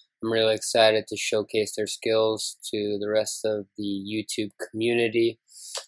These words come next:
Um, our first war that we're gonna be showing is our war with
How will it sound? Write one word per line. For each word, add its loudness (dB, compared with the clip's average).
Um, 6
our 8
first 6
war 10
that 12
we're 2
gonna 4
be 2
showing 4
is 2
our 6
war 6
with 2